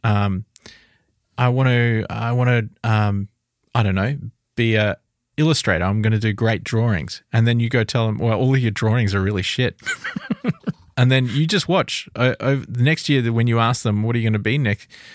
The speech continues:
they're gonna, they're not gonna say illustrator. You know what I mean? Like, people need,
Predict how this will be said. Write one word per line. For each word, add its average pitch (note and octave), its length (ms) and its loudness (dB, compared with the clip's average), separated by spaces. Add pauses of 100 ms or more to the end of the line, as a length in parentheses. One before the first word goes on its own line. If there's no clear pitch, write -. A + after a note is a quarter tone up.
(280)
they're A#2+ 120 2
gonna, A#2 280 0
they're A#2 220 -2
not C3+ 140 0
gonna B2+ 160 0
say G#2+ 200 0
illustrator. G2+ 640 -2 (640)
You C#3 160 0
know C3+ 80 6
what C#3 80 4
I C#3+ 40 4
mean? E3 220 2
Like, C3+ 300 0 (140)
people F#3+ 340 0
need, C3+ 460 2